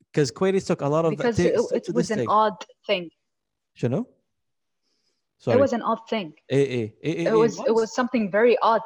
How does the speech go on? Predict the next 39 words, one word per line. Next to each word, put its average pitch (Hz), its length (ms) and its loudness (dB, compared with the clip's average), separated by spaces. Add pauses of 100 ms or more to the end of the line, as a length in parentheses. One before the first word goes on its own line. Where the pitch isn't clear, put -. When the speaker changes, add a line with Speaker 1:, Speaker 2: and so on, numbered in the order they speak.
(100)
Speaker 2:
to 175 80 -6
happen، 202 360 -2
يعني. 165 580 -12
فتشوف 175 680 -6
العالم 220 280 -4
كله 240 240 -4
مبتهر. 196 360 -8 (420)
وعندك 220 340 -4
ناس 233 180 -2
تقول، 214 260 -2
"لا، 269 220 2
this 262 140 -2
is 254 120 -6
how 254 260 0
it's 254 160 -8
supposed 269 320 0
to 233 40 -6
be." 254 180 -2 (360)
الناس 277 300 0
اللي 233 120 -2
قالوا، 247 260 2
"This 240 120 0
is 240 120 -4
how 233 200 0
it's - 200 -14
supposed 220 240 -8
to 208 100 -6
be" 208 60 -6
Speaker 1:
هذه 285 60 -2
Speaker 2:
متعودين 254 260 0
Speaker 1:
المشكلة. 285 260 0
Speaker 2:
على 220 100 0
الكالتشر 214 560 -8
اللي 196 260 -8
عندنا 214 320 -2
when 196 80 -4
it 208 200 -8
comes 185 120 -12
to 175 100 -20